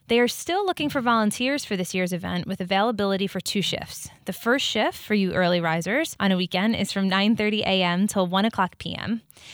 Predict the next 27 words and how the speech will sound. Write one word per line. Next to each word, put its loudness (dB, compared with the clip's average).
and 4
the 4
other 4
is 0
from 2
twelve 0
thirty -2
to -6
four 0
o'clock -2
P -2
M. -4
By 2
volunteering, 2
you 0
also 2
earn 2
a -4
free -6
ticket -4
to -4
use -2
during 2
the -2
other 0
tour -4
hours, -4